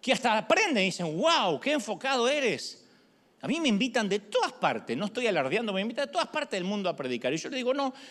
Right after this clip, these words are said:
yo los domingos no me muevo de River". ¿Por qué? Porque salgo aquí a todo el mundo, porque hay una congregación, porque hay una familia y porque por el momento tengo un compromiso de estar en River cada domingo,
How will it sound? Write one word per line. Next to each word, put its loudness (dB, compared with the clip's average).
yo 0
los 0
domingos 0
no -2
me 2
muevo 2
de 2
River". -2
¿Por 4
qué? -4
Porque -6
salgo -2
aquí -4
a -6
todo -6
el -4
mundo, 2
porque -4
hay 0
una -2
congregación, -2
porque -10
hay -6
una -6
familia 0
y -4
porque -4
por -2
el 0
momento -2
tengo 0
un 0
compromiso -2
de 2
estar 2
en 2
River 2
cada 4
domingo, 2